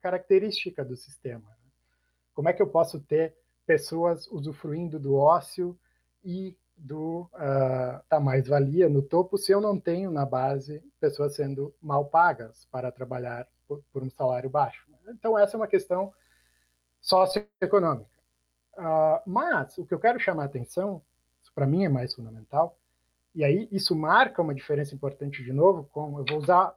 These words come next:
o, o período medieval como, como contraste, em que fica mais claro, a própria possibilidade lógica, a própria ideia de que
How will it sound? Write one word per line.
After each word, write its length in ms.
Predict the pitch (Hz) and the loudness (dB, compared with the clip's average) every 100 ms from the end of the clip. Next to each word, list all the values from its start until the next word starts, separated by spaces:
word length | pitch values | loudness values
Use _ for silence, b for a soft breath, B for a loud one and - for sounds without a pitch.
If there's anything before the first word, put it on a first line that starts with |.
| _ | _
o, 200 | 160 170 | -16 -12
o 80 | 147 | -10
período 380 | 156 151 175 156 | 0 0 0 -2
medieval 640 | 143 139 131 131 160 185 | -4 0 0 6 6 4
como, 320 | 143 131 120 - | -2 -10 -12 -14
como 200 | 123 120 | -16 -12
contraste, 580 | 123 117 135 180 - 139 | -14 -6 0 0 0 -16
em 20 | |
que 120 | 127 | -18
fica 180 | - 127 | -20 -20
mais 240 | 113 110 | -20 _
claro, 420 | - 123 160 151 123 _ _ _ _ _ _ _ | -18 -8 -8 -8 -16 _ _ _ _ _ _ _
a 80 | 175 | -8
própria 580 | - 226 277 269 254 - _ _ _ _ | 4 4 4 2 -2 -2 _ _ _ _
possibilidade 1300 | 247 311 - - 233 170 190 170 135 139 175 160 120 | 4 4 4 -8 -10 -6 -4 -4 -4 -2 -2 -2 -8
lógica, 720 | 120 131 139 185 196 123 120 | -10 -2 4 4 4 -4 -12
a 40 | 127 | -8
própria 300 | 185 190 170 | -6 -4 -2
ideia 220 | 170 196 | 0 -2
de 80 | 196 | -4
que 200 | 202 | -18